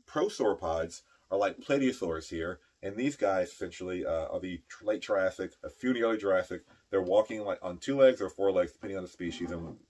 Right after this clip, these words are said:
and the age of the individual. Um, so that's for the prosauropods. Then sauropods are the long, what you call long neck dinosaurs.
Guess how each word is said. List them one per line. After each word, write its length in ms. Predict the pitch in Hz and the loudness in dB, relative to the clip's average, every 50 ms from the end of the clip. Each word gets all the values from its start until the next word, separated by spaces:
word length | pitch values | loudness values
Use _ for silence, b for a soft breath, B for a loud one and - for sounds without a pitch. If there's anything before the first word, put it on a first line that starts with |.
| _ _ - | _ _ -12
and 220 | 87 87 87 78 - _ _ - | -10 -10 -10 -12 -16 _ _ -12
the 120 | 98 90 | -10 -8
age 240 | 80 90 92 98 87 | -6 -6 -8 -8 -8
of 60 | 87 | -10
the 180 | 80 90 90 - | -10 -10 -10 -10
individual. 540 | 95 85 80 90 82 78 78 78 80 - b b b b b b b b b - | -10 -8 -6 -4 -4 -4 -4 -6 -6 -8 b b b b b b b b b -2
Um, 340 | 92 92 92 92 87 87 - _ _ _ | -2 0 0 0 -2 -6 -12 _ _ _
so 140 | - - 113 | -2 0 0
that's 100 | 117 - | 0 0
for 160 | - - 139 | -2 -4 -2
the 80 | 127 123 | -2 -2
prosauropods. 880 | - - 135 123 123 - 92 82 78 - 85 71 67 65 71 - - b b b b b b b | 0 2 0 0 0 0 -4 -4 -4 -4 -6 -6 -4 -6 -8 -10 -16 b b b b b b b
Then 120 | - 104 | -6 -6
sauropods 800 | 98 - - - 143 170 185 - - 101 85 82 82 80 85 - - | -6 -6 -4 0 2 4 4 2 0 -2 -2 0 0 -2 -2 -6 -8
are 120 | - 90 90 | -8 -6 -4
the 100 | 92 92 | -2 -2
long, 220 | 98 98 104 104 - 101 92 87 | 0 0 -2 -2 -6 -10 -10 -10
what 140 | - - - | -8 -8 -6
you 60 | - | -2
call 280 | - 113 101 87 78 78 | 0 2 2 2 0 -2
long 220 | 85 95 101 104 | -2 -2 -2 -2
neck 140 | 101 90 85 | -4 -8 -8
dinosaurs. 560 | 87 82 85 80 - 78 67 53 67 - | -8 -8 -8 -8 -10 -10 -10 -10 -12 -14